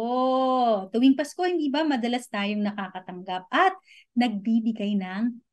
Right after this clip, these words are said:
regalo? Pero, regalo ba ang tunay na diwa ng Pasko?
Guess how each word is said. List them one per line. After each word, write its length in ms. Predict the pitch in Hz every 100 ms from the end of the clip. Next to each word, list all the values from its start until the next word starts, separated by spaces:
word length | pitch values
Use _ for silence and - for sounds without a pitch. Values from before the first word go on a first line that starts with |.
| _
regalo? 920 | - 202 175 - 175 269 392 175 - _ _ - _ _ _
Pero, 760 | - 523 453 226 208 220 285 381 - - -
regalo 400 | 311 277 302 311
ba 100 | 254
ang 100 | 285 285
tunay 260 | 277 269
na 80 | 254
diwa 340 | 220 214 208 202
ng 160 | 196 190
Pasko? 720 | 175 - - 180 180 196 330